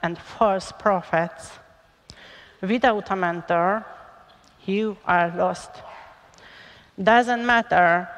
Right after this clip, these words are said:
whether you are a parent, a professional, or a person with autism, you need someone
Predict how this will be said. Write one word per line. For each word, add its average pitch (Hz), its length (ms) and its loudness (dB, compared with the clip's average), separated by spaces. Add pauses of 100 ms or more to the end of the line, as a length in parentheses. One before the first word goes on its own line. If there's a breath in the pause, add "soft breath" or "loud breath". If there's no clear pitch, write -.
whether 196 320 4
you 214 300 2
are 185 220 6
a 165 80 2
parent, 214 760 4
a - 60 -6
professional, 214 1120 0 (100)
or 180 300 2
a - 40 -12
person 214 500 2
with 170 100 -2
autism, 226 680 0
you 196 300 -2
need 214 420 -2
someone 190 680 -2